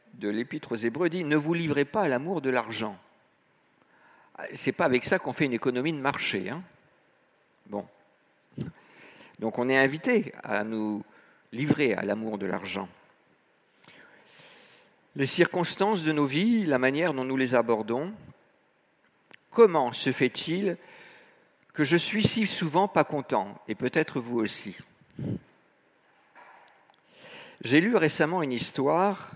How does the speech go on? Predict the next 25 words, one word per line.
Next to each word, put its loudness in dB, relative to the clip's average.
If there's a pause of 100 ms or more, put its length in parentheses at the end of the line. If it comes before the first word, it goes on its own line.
(160)
<clears throat> -14 (180)
racontée 0
par -2
Jésus -4
que -4
j'ai -2
trouvée 0 (500)
éclairante -4 (100)
à -8
ce -10
sujet. -8 (1300)
Et -2
j'avais 2
à 4
cœur, 0
et 0
ça -2
va 2
être -2
là 4 (360)
le -6
cœur -4
de -2
la -2
prédication, -4